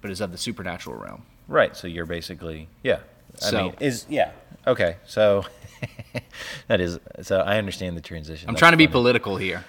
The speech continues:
Speaker 2: No, I, I mean, I appreciate what you're saying. <laughs> I mean, U F O stands for unidentified flying object.
Speaker 1: Right.
Speaker 2: Right?
Speaker 1: Right.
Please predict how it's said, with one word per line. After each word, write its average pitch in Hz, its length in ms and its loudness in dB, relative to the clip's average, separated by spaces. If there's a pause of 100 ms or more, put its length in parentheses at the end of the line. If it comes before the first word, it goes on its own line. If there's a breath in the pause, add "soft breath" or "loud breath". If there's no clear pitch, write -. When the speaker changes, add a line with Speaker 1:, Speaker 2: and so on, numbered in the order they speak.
(160)
Speaker 2:
No, 185 140 12
I, 151 320 10
I - 20 10
mean, 165 140 8
I 160 80 12
appreciate 180 300 4
what 151 120 4
you're 123 60 -4
saying. 120 520 4
<laughs> - 40 -12
I 127 100 2
mean, 120 300 2
U 135 200 10
F 151 180 12
O 120 200 12
stands 117 340 -2
for 98 420 -2 (360)
unidentified 104 800 2
flying 87 380 -4
object. 82 420 -8
Speaker 1:
Right. 90 320 -4
Speaker 2:
Right? 90 300 -2 (140)
Speaker 1:
Right. 90 220 -6